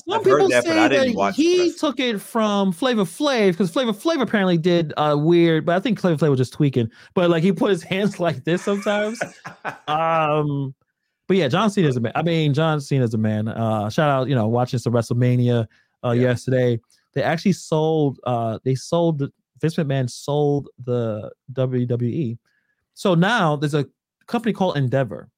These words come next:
Speaker 1: Ende-, Ende-, um, is it, I think I'm pronouncing it right, in Denver or something like that.
Speaker 2: Mm-hmm.
Speaker 1: Endeavor. They own a, the U F C.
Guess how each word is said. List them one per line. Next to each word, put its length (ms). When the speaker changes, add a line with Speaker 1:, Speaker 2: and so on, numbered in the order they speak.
Speaker 1:
Ende-, 460
Ende-, 360
um, 380
is 80
it, 200
I 60
think 140
I'm 60
pronouncing 320
it 40
right, 100
in 140
Denver 360
or 80
something 180
like 60
that. 140
Speaker 2:
Mm-hmm. 180
Speaker 1:
Endeavor. 420
They 240
own 220
a, 140
the 120
U 140
F 80
C. 320